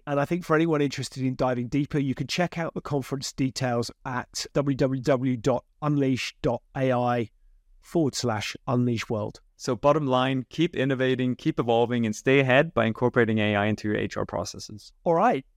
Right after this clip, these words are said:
Speaker 1: The future is A I. So it's, it's time to upgrade your tech stack managers, especially those managers in staffing and recruitment agencies.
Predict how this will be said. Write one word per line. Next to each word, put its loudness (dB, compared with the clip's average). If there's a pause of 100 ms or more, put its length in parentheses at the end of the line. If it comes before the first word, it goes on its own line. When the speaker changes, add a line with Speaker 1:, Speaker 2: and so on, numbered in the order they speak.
(120)
Speaker 1:
The 0
future 0
is 0
A 0
I. -2
So -2
it's, -4
it's -6
time -2
to -2
upgrade -2
your 0 (560)
tech 0
stack -2
managers, -6 (100)
especially -2
those 2
managers -2
in -2
staffing -2
and -2
recruitment -2
agencies. -8